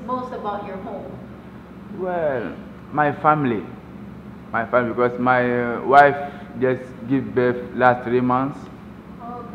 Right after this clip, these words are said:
Speaker 2: Yeah,
Speaker 1: congratulations.
Speaker 2: thank you, thank you, thank you. So, I'll use this opportunity to congratulate her
Speaker 1: Yes.
Speaker 2: very much. I love her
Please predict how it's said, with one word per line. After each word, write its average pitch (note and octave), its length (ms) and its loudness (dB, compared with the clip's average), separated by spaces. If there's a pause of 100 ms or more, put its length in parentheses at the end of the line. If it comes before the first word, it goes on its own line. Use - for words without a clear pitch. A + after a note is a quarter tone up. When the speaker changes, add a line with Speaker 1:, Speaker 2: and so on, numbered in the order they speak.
(120)
Speaker 2:
Yeah, A2+ 360 0
Speaker 1:
congratulations. - 300 -8
Speaker 2:
thank B2+ 280 -2
you, A#2+ 200 -2
thank A#2 260 -6
you, G#2+ 180 -6
thank G#2+ 240 -8
you. - 100 -12 (160)
So, G#2 420 -6 (800)
I'll A2+ 160 2
use C3 180 2
this B2+ 180 -2
opportunity B2 640 -2
to A2+ 320 -6 (100)
congratulate A#2+ 520 2
her A2+ 460 2 (440)
Speaker 1:
Yes. A2 100 -10
Speaker 2:
very B2 220 2
much. A#2+ 340 0 (920)
I A2+ 120 0
love B2 220 2
her B2 240 6